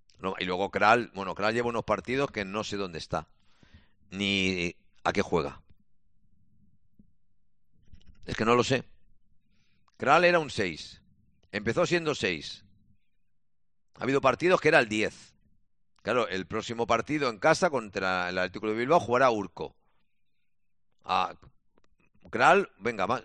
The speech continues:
Es que Kral no tiene llegada de balón. No tiene llegada a gol, pero llegada a gol, no tiene. Entonces, ¿qué hacemos con Kral? ¿Tiene que jugar, jugar, jugar y jugar?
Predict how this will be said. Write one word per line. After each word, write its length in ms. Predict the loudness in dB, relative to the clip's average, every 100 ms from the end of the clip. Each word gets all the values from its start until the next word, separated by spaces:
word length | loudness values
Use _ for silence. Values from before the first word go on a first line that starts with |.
| -12
Es 140 | -14 -8
que 100 | 0
Kral 200 | 2 2
no 80 |
tiene 200 | 2 2
llegada 260 | 2 2 0
de 60 | 0
balón. 420 | -2 -4 -6 -14 _ _ _ _ _ _ _ _ _ _ _ _ _ _ _ _ _ _ _ -20 _ _ _ _ _ _ _ _ _ _ _ -10
No 140 | -4
tiene 280 | 0 0 2
llegada 360 | 4 4 2
a 40 | 0
gol, 180 | -2 -4
pero 240 | -4 -4
llegada 320 | -2 0 2
a 20 | 2
gol, 220 | -2 -4
no 100 | -6
tiene. 380 | -4 -4 -4 -12 _ _ _ _ _ _ _ _ _ _ _ _ _ _ _ _ _ _ _ -16
Entonces, 340 | -6 0 2
¿qué 80 | 4
hacemos 300 | 6 4 2
con 160 | -4 -6
Kral? 360 | -4 -4 -6 _ _
¿Tiene 200 | -6 -2
que 100 | -2
jugar, 400 | -2 4 6 6
jugar, 400 | 2 0 2 2
jugar 340 | 0 0 0 0
y 20 |
jugar? 460 | -4 2 4 2